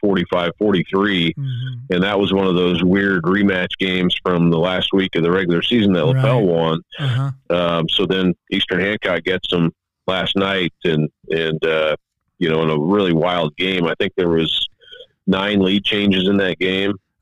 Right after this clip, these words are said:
Speaker 2: Oh,
Speaker 1: So
Speaker 2: wow.
Speaker 1: <laughs> that's, that's about as crazy as it gets. And that LaPel team,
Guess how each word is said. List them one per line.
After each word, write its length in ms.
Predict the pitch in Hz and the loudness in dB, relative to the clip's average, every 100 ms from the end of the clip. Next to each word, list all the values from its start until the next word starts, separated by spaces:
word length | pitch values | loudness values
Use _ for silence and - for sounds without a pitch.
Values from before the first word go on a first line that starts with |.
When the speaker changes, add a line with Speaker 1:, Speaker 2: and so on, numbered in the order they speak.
| 151 | 0
Speaker 2:
Oh, 100 | 143 | 2
Speaker 1:
So 120 | 123 | 4
Speaker 2:
wow. 280 | 131 147 113 90 | 2 0 -2 -6
Speaker 1:
<laughs> 120 | _ | _
that's, 400 | 135 110 120 - 107 - - - - | -4 -2 -2 0 -2 -4 -8 -8 -4
that's 200 | 107 - | -4 -2
about 220 | 92 92 87 | 0 0 0
as 100 | - | -2
crazy 380 | 98 95 87 | 0 0 0
as 80 | 80 | 0
it 100 | - | -2
gets. 300 | 98 101 - | -2 -2 -2
And 160 | 90 90 | 0 2
that 160 | 107 123 | 2 0
LaPel 340 | 104 120 127 | 0 -2 -2
team, 340 | - 98 92 | -2 2 2